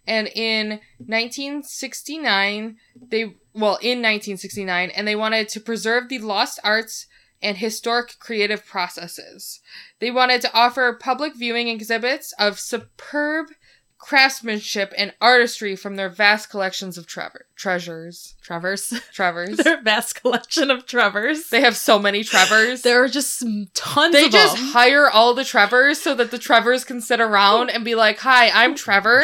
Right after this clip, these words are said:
Speaker 2: <laughs> They only hire people named Trevor, and they just have 'em sit in a ballroom.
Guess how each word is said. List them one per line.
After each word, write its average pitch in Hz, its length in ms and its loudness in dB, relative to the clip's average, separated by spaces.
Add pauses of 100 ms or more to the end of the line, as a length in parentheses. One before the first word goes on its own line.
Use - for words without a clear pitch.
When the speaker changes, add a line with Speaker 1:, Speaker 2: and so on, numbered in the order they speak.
(120)
Speaker 2:
<laughs> - 120 -6
They 359 160 6
only 262 320 4
hire 247 340 6
people 254 360 2
named 247 240 2
Trevor, 240 320 4
and 269 260 6
they 269 140 4
just 277 180 0
have 262 260 4
'em 247 60 -2
sit 262 320 0
in 254 60 0
a 254 60 4
ballroom. 220 600 2